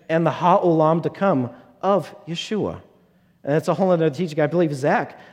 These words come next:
has a wonderful teaching on the meanings of the Moedim. But there's another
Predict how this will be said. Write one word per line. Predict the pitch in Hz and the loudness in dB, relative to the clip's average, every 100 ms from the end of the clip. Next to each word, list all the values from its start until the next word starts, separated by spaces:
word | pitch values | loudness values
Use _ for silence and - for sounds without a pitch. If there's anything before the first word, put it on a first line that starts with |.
| - | -8
has | 160 | -4
a | 147 | -4
wonderful | 131 202 240 - 127 | -2 0 0 -4 -8
teaching | - 147 - 135 143 | -6 -6 -4 -6 -6
on | 135 123 123 123 - - | -4 -2 -4 -8 -14 -20
the | - | -8
meanings | 123 135 151 120 98 92 - | -4 -2 0 -2 -4 -10 -18
of | - 101 | -14 -10
the | |
Moedim. | 101 104 95 135 143 156 _ _ _ _ _ _ _ _ _ _ _ _ _ _ _ _ _ _ _ _ _ _ _ _ _ _ _ _ _ _ - | -8 -6 -6 -6 -8 -10 _ _ _ _ _ _ _ _ _ _ _ _ _ _ _ _ _ _ _ _ _ _ _ _ _ _ _ _ _ _ -2
But | 151 | 0
there's | 175 175 | 2 2
another | 180 185 190 185 180 | 2 4 4 2 -2